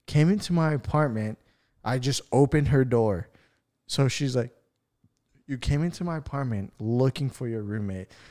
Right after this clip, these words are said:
You're like, 'Is so-and-so here?'" No, and she was like, "No." She's like, "Are you okay?" I'm like, "No, I'm looking for so-and-so. Let's say his name is Kyle. Like, I'm looking for Kyle."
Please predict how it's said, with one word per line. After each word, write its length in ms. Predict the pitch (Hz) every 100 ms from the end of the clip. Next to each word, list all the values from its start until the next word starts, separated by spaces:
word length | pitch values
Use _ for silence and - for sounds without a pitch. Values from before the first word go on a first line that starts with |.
| -
You're 80 | 139
like, 200 | 123 113 -
'Is 200 | 120 117
so-and-so 480 | - 139 151 175 170
here?'" 340 | 160 170 175 - _ _ _ _ _ _ _ _ _ _ _ _ 127
No, 220 | 120 117 _
and 320 | 123 113 107 107 _ _ _ _ _ _ _ -
she 180 | -
was 140 | 123 113
like, 140 | 110
"No." 480 | 107 110 113 131 139 _ - - _ _
She's 260 | - 127 117
like, 140 | 110
"Are 60 | 113
you 180 | 135
okay?" 240 | 143 135 135
I'm 180 | 135 127
like, 180 | 117
"No, 180 | 117 147
I'm 200 | 107 104
looking 280 | 127 147 156
for 160 | 123 117
so-and-so. 720 | - 151 143 127 117 92 98 - - - _ _ _ _ _ _ _ _
Let's 200 | 127 131
say 220 | - 127
his 180 | 120 113
name 200 | 117 113
is 120 | 110
Kyle. 460 | - 113 98 87 92 - _ -
Like, 120 | 123
I'm 120 | 113
looking 200 | 147 156
for 160 | 139 143
Kyle." 560 | - 135 135 107 90